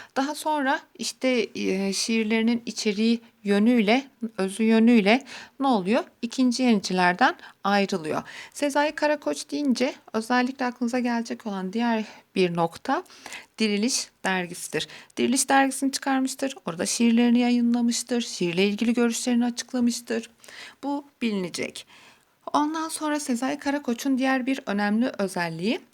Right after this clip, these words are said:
İslami düşünceyle modern şiirdeki gerçeküstücülüğü ne yapıyor?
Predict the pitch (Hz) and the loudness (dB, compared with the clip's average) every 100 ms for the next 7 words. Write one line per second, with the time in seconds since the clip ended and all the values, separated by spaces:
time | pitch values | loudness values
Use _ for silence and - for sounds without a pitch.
0 | _ - 220 - 240 240 269 262 233 240 | _ -8 -6 0 2 4 4 2 -2 2
1 | 226 214 262 277 220 262 - _ _ 185 | 2 2 2 2 2 0 -4 _ _ -6
2 | 185 233 285 294 - 185 175 180 180 - | 0 2 0 -2 -4 -2 -2 -4 -6 -6
3 | 370 - _ - 196 202 208 277 277 - | -8 -10 _ 0 2 2 -2 -6 -6 -14
4 | - - 160 165 175 170 254 269 262 - | -14 -12 -8 -6 -4 0 2 2 0 -2
5 | 247 | 0